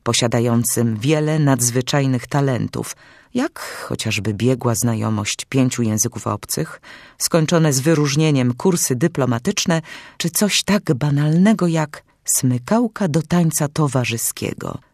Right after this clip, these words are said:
niezwykle praktyczna w trakcie przyjęć. Prócz tego Kawecki był czarującym i niezwykle cenionym etnologiem, który swoimi badaniami nad kulturą ludów germańskich dokonał niezłych naukowych rewolucji.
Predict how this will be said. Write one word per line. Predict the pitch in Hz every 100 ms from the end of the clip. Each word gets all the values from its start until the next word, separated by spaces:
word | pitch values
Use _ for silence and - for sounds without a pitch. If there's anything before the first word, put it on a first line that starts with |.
| _
niezwykle | - 180 117 113 -
praktyczna | 120 156 160 - 254 - 101
w |
trakcie | - 110 - -
przyjęć. | - - - - - - - - _ _ _
Prócz | - 294 -
tego | - 143 131 160 233 - - _
Kawecki | 185 151 165 - 160
był | 131 135
czarującym | 123 - 208 180 135 165 202 - 196 180 -
i | 175
niezwykle | 165 156 147 151 208 202 196
cenionym | - 139 135 135 131
etnologiem, | 151 - - 127 120 90 - 60 - 120 - - _ _ -
który | - 123 117
swoimi | - - 131 135 123
badaniami | 117 123 123 127 151 143 110
nad | 110 110
kulturą | - 151 131 180 151
ludów | 123 147 139 127
germańskich | 123 139 185 220 - - 147 -
dokonał | 180 180 - 202 170
niezłych | 143 165 170 190 -
naukowych | 151 135 120 113 113 -
rewolucji. | 110 123 151 139 - - -